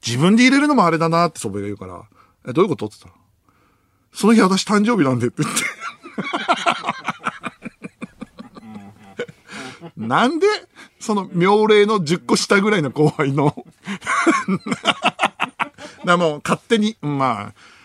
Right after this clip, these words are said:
あ、ははーん、男と別れたなってなるよね、それ。<laughs> 今年は俺でお茶を濁そうとするんじゃねえよっていう。<laughs> 俺別にそういうのでフリートークいらないからって。<laughs>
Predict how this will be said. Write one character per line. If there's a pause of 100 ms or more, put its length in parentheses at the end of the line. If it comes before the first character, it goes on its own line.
あ、
は
は
ー
ん、
男
と
別
れ
た
な
っ
て
な
る
よ
ね、
そ
れ。
<laughs> (2500)
今
年
は
俺
で
お
茶
を
濁
そ
う
と (640)
す
る
ん
じ
ゃ
ね
え
よ
っ
て
い
う。
<laughs> (2000)
俺
別
に
そ
う
い
う
の
で
フ
リ
ー
ト
ー
ク
い
ら
な
い
か
ら
っ
て。
<laughs>